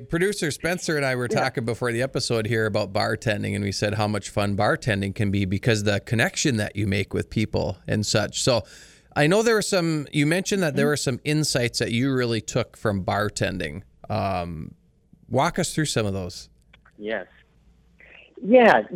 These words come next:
Speaker 2: bartending is, um, you know, for, you know, as, as, uh, you and your producer were talking about, um, and one thing that I always take away from bartending, and that is building that connection,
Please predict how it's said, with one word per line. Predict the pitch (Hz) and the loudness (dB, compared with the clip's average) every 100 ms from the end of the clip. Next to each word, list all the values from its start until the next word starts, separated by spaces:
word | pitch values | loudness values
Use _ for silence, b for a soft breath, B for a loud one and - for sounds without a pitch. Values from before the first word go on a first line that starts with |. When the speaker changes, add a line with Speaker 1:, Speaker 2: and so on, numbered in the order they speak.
| - | 6
Speaker 2:
bartending | 233 247 226 190 170 | 8 8 6 6 4
is, | 143 - 139 | 2 -2 -4
um, | 143 139 139 - | -2 -2 -4 -8
you | 139 | -8
know, | 120 123 | -6 -6
for, | 135 123 - _ | -8 -8 -10 _
you | - | -12
know, | 113 107 | -6 -4
as, | 107 - - | -4 -8 -8
as, | 113 107 _ _ _ - 110 - | -6 -6 _ _ _ -20 -20 -8
uh, | 120 107 104 | -4 -4 -4
you | 123 | -4
and | 113 | -4
your | 107 | -6
producer | 104 117 117 113 | -4 -4 -2 -4
were | |
talking | 104 113 113 120 | 4 4 4 0
about, | 110 113 113 107 _ - | 4 4 4 -2 _ -12
um, | 104 104 101 101 98 | -6 -4 -2 -4 -8
and | 113 107 | -8 -4
one | 117 117 104 _ - 120 | 0 -2 -4 _ -14 -8
thing | - 113 | -2 0
that | 110 104 98 | 2 2 2
I | 107 110 | 0 2
always | 110 - | 0 -6
take | - 107 110 | -4 -2 0
away | 107 113 117 | 2 2 2
from | 104 | 0
bartending, | 98 110 107 113 107 104 | 0 0 0 -4 -4 -4
and | 101 | -2
that | 120 120 | 0 2
is | 107 | 2
building | 123 120 120 | 2 2 2
that | 120 | -2
connection, | - 131 - 92 | 0 0 0 -20